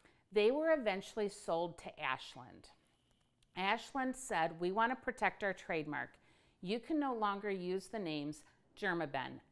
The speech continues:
Optifen, and all the ones we own." And we thought, "You know what, we could just discontinue those and you wouldn't have preservative op-,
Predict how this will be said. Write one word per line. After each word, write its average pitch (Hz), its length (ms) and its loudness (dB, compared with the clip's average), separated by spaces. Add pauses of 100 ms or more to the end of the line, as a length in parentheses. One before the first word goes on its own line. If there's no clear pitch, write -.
Optifen, 151 720 -4
and 160 100 -8
all 160 180 2
the 180 100 -2
ones 160 340 -2
we 151 160 -4
own." - 340 -10 (720)
And 214 120 0
we 208 120 4
thought, 208 460 4
"You 220 60 -2
know 240 80 0
what, 240 180 2
we 262 140 0
could 330 280 -2
just - 280 -2
discontinue 208 720 -2
those 196 460 2
and 170 160 -2
you 170 100 -2
wouldn't 196 280 -2
have 180 400 0
preservative 180 680 -2
op-, 226 240 4